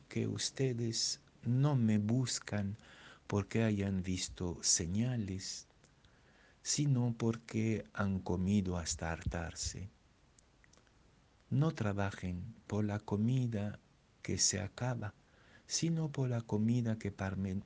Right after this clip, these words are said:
permanece y les da vida eterna. Esta es la comida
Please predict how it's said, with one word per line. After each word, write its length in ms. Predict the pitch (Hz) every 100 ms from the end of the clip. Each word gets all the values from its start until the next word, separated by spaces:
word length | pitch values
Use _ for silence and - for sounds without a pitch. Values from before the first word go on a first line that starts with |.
| -
permanece 840 | 98 98 98 101 117 117 - 98 - - - - - - - -
y 120 | 117
les 220 | 139 139
da 140 | 135 120
vida 400 | 117 127 117 101
eterna. 720 | 98 - 104 98 95 98 107 - - - - - - - - - - - -
Esta 500 | 131 - - 151 156
es 440 | 165 143 - 107
la 120 | 104
comida 800 | 95 - 101 113 123 117 107 110